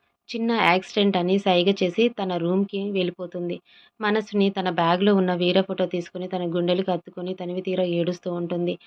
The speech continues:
తనకి ఇప్పుడు కనీసం తన బాధని చెప్పుకోవడానికి ఎవరూ లేరని బాధపడుతూ ఉంటుంది మనస్విని. తర్వాత మనస్విని లేచి ఫ్రెష్ అవుతుంది. కృష్ణవేణి ఫస్ట్ ఎయిడ్ కిట్ తీసుకొని వచ్చి మనస్విని చేతులకైన గాయాలను కట్టుకడుతూ, "చాలా నొప్పిగా ఉందా? చాలా ఎక్కువగా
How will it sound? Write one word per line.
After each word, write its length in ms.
తనకి 320
ఇప్పుడు 240
కనీసం 480
తన 220
బాధని 380
చెప్పుకోవడానికి 760
ఎవరూ 260
లేరని 380
బాధపడుతూ 560
ఉంటుంది 340
మనస్విని. 540
తర్వాత 420
మనస్విని 500
లేచి 280
ఫ్రెష్ 300
అవుతుంది. 400
కృష్ణవేణి 640
ఫస్ట్ 300
ఎయిడ్ 140
కిట్ 220
తీసుకొని 420
వచ్చి 260
మనస్విని 420
చేతులకైన 600
గాయాలను 540
కట్టుకడుతూ, 600
"చాలా 240
నొప్పిగా 380
ఉందా? 300
చాలా 220
ఎక్కువగా 460